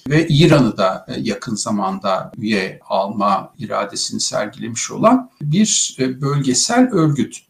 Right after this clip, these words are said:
Şimdi Türkiye çok, yani halihazırda bu örgüte gözlemci üye ve bunda hiçbir, kanaatimce hiçbir sakınca yok. Türkiye'nin kendi ait olduğu ittifak içerisinde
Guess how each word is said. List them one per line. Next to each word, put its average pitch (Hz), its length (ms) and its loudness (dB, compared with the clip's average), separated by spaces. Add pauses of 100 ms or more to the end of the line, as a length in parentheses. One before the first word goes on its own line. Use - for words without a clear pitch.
(100)
Şimdi 180 360 -2
Türkiye 226 600 2
çok, - 480 -4
yani 139 240 0
halihazırda 156 1000 2
bu 185 200 4
örgüte 156 300 0
gözlemci 170 800 4
üye - 280 -10
ve - 140 -12
bunda 143 240 0
hiçbir, 127 500 -2 (120)
kanaatimce 113 640 -4
hiçbir - 260 -6
sakınca 113 600 -4
yok. 214 360 -2 (220)
Türkiye'nin 127 1040 4
kendi 120 640 -2
ait 123 420 -2
olduğu 110 380 0
ittifak - 600 -4
içerisinde 123 1000 -2